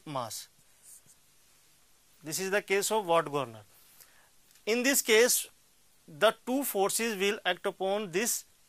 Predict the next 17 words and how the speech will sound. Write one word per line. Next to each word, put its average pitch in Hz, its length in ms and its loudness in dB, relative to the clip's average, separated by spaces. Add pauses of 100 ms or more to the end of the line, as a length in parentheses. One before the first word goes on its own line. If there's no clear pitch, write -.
(480)
um, 151 420 2 (480)
fly 180 380 6
balls, 180 460 4 (380)
that 160 200 -2
is 220 160 0
centrifugal 165 580 -2
force 214 520 -2 (360)
and 185 300 0
the 190 140 2
weight 170 260 0
of 156 160 -4
the 180 180 0 (1400)
f-, - 240 -6
uh, 160 260 4
fly 160 280 2
ball. 113 220 -14 (1120)
Suppose 208 560 0